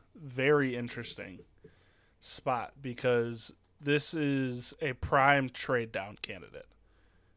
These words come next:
'cause they have Kyler, and I believe Kyler's the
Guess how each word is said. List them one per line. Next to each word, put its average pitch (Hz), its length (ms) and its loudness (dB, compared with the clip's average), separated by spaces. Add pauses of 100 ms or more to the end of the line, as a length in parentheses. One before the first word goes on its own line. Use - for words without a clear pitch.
(120)
'cause 117 160 -4
they 117 160 2
have 123 800 4 (520)
Kyler, 117 500 -6 (200)
and 107 340 -10
I 131 280 2
believe 135 400 0
Kyler's 113 640 -2
the 113 300 -6